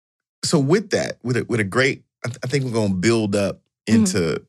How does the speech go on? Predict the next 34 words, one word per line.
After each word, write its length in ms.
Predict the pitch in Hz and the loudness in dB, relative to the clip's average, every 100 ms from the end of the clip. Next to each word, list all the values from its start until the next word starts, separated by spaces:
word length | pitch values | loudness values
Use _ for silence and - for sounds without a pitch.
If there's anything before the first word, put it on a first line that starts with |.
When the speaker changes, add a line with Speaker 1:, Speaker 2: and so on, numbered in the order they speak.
| _ _ | _ _
Speaker 1:
like, 200 | 92 90 | -4 -2
a 80 | 90 | -6
good 360 | 82 110 107 - | -4 -2 -2 -2
understanding 640 | 101 92 82 92 87 78 69 | -2 0 -2 -2 -2 -2 -4
of, 220 | 69 - - | -6 -8 -8
of 160 | 90 | -8
cancer. 400 | - 85 69 - | -4 -2 -2 -4
So 160 | - 113 | -2 0
what, 380 | 104 160 190 - _ _ _ _ _ | 0 0 0 -4 _ _ _ _ _
what 320 | - 185 202 - | -2 -2 -2 -8
causes 680 | - 123 127 117 98 80 | -4 0 0 0 -2 -6
it? 120 | - - _ - | -8 -10 _ -6
Like, 200 | 92 - | -6 0
what 160 | 143 | 0
is 200 | 147 135 | 0 0
the, 280 | - 101 82 - | 0 0 -2 -6
the, 380 | 95 90 85 - _ _ _ - | -2 0 -2 -6 _ _ _ 0
and 100 | 135 | 2
I 20 | |
know 60 | 156 | 2
there's 180 | 139 123 | 0 0
different 300 | 131 107 90 | -2 -4 -2
types, 400 | 123 90 90 - | -2 -2 -6 -4
but 120 | - | 2
Speaker 2:
Mm-hmm. 120 | 240 294 _ _ _ _ | 2 0 _ _ _ _
Speaker 1:
what's 180 | 156 180 | -2 0
the 120 | 139 | 0
general 540 | 104 117 120 101 85 - | 0 0 0 0 -4 -8
cause 640 | - - 117 104 98 87 | -12 -2 0 2 0 -2
of 180 | 87 73 | -4 -6
it, 160 | - - | -10 -10
though? 260 | - - - - _ | -10 -10 -14 -20 _
Speaker 2:
Right. 240 | 185 151 - | 0 0 -2
So 420 | - - 240 220 | 0 4 4 2